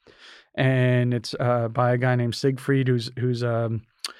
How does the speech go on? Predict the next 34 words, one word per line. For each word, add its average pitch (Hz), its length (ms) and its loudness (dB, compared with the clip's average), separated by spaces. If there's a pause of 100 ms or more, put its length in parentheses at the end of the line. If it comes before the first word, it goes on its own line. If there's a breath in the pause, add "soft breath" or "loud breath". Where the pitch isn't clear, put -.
(140 loud breath)
a 127 100 -2
professor 131 440 2
of 127 40 0
mathematics 131 560 0
at 127 100 0
University 127 440 2
of 107 80 -4
Vienna, 135 500 0
and 123 80 -2
he's 120 140 -2
trying 151 240 2
to 135 60 2
explain 139 560 0
the 120 260 -2
Vienna 127 460 2
Circle 131 500 0 (800 loud breath)
and 127 260 4
the 127 80 4
way 139 220 6
that 127 200 0
they 143 220 4
had 131 220 2
an 123 120 0
answer 139 380 2
to 131 160 -2
these 123 260 -2
sort 127 220 0
of 113 140 -6
crazy 139 400 2
events 131 420 2
of 123 120 0
the 135 120 0
interwar 135 520 4
years 127 600 0